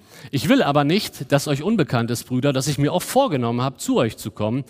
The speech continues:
und bis jetzt verhindert worden bin, damit ich auch unter euch etwas Frucht habe, wie auch unter den übrigen Nationen." Paulus sagt, "Ich, ich, ich hab in der Vergangenheit echt, ich wollte so oft zu euch kommen. Es hat nie funktioniert, da kam immer was dazwischen, aber ihr sollt wissen, ich wollte es."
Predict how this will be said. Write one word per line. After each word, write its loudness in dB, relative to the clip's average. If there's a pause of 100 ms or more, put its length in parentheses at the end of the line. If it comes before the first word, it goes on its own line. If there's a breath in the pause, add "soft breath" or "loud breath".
(240 loud breath)
und -4
bis 2
jetzt 0
verhindert 2
worden -6
bin, -6 (360 soft breath)
damit 0
ich 0
auch 0
unter 0
euch 2
etwas -2
Frucht -2
habe, 2
wie 0
auch -2
unter -2
den 2
übrigen -2 (400 loud breath)
Nationen." 0 (880 loud breath)
Paulus 4
sagt, 2
"Ich, -2
ich, 0
ich -4
hab -2
in -2
der 2
Vergangenheit 0
echt, 0
ich -6
wollte 2
so 0
oft -6
zu -4
euch -2
kommen. 0
Es 2
hat 2
nie 4
funktioniert, 0
da 2
kam 2
immer 2
was 2
dazwischen, -2
aber 0
ihr 2
sollt 2
wissen, 0
ich -4
wollte 0
es." -14